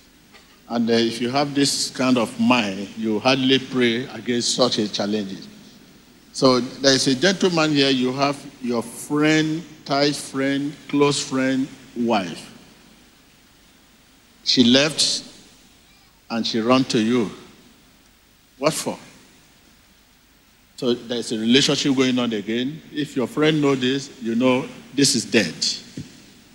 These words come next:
So please come. Come. A friend of yours, the wife left home. You used to counsel them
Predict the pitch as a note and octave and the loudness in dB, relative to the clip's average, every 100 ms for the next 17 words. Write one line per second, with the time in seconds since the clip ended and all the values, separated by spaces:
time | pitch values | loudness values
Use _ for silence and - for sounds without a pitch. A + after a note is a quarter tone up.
0 | - - A#2 C3+ C#3+ - A#2+ F#2 - - | -8 -2 0 2 2 0 -2 -4 -10 -20
1 | - - - _ _ _ _ _ _ _ | -20 -20 -20 _ _ _ _ _ _ _
2 | _ C3+ A2 A#2 B2 - - A2+ - D3 | _ -4 -4 -4 -10 -12 -4 -4 -2 2
3 | D3+ D3 A#2+ - B2 B2+ B2+ - - - | 4 4 2 0 0 0 -2 -8 -14 -20
4 | - - G#2+ A2+ C3 C3 B2 B2 A#2 - | -20 -8 -4 2 2 2 0 2 0 -4
5 | B2 A#2+ E3 E3+ - - - - _ _ | 0 0 0 -8 -16 -20 -20 -20 _ _
6 | _ _ - A#2 B2 C#3 - A#2 - B2+ | _ _ -6 0 0 0 0 -4 -2 -2
7 | - C3 B2 B2 B2 | 2 2 2 2 0